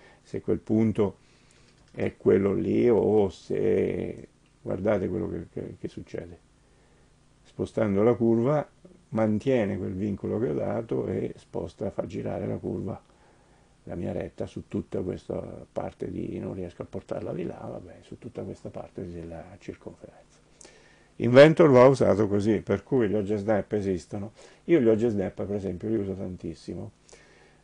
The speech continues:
per dire, questa curva adesso la cancelliamo, questa primitiva, per dire, che ne so, che, mm, il punto medio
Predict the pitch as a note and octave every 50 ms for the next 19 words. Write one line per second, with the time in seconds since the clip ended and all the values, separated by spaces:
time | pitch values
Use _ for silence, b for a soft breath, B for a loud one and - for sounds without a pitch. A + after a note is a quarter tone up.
0 | _ - A#2 A#2 G#2 F#2+ F#2+ F#2+ F2 F2+ - - G2 - - - - - - F#2
1 | G2 - - F#2+ F#2+ G2+ G2+ G2 F#2+ G2 G2+ G2 G#2 G2 - - - F#2+ E2+ F2+
2 | F2+ E2+ - - F#2 F#2 F#2+ F#2 F2 E2+ E2+ D#2+ E2 E2+ F#2 G2+ - _ _ -
3 | F2+ - F#2+ F2 E2 E2 E2+ E2+ - F2+ F2 E2+ F#2+ G2+ - B2+ A2 G#2+ A2 F#2+
4 | E2+ F2 F#2 G2 - - A2 G#2+ G#2 G2 - - - - - b b b b b
5 | b b b b b b b b b b b b _ - - B2+ A#2 G#2+ G2 F#2+
6 | F#2+ - F2 F2+ F2+ - - - - - - - - - - - - - - -
7 | - - - - - - - - - _ _ _ _ - - - _ _ _ -
8 | - A2+ A2+ G#2+ - D3 D#3 D3 C3 A#2 - C3 C#3 C#3+ C#3 A#2 G#2 - - -
9 | - -